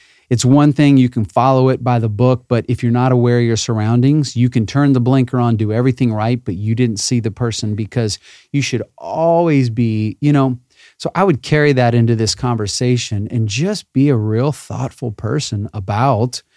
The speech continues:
your surroundings. That's the dimmer switch. That's that, you know, feel the room a little bit.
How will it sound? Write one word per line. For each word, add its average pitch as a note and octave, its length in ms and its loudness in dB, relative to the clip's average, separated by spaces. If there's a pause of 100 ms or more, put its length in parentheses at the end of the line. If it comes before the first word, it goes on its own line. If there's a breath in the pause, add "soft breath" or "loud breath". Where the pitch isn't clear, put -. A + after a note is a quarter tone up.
(200)
your G2 320 -6
surroundings. B2 800 -6 (480 loud breath)
That's D#3+ 280 0
the B2+ 100 -2
dimmer A#2 320 0
switch. - 400 -8
That's C3+ 340 -2
that, G#2+ 300 -2 (1120)
you B2+ 100 2
know, G#2+ 140 0
feel D#3+ 300 2
the C#3 100 4
room B2+ 280 4
a B2 80 4
little A2 200 0
bit. G#2+ 280 -2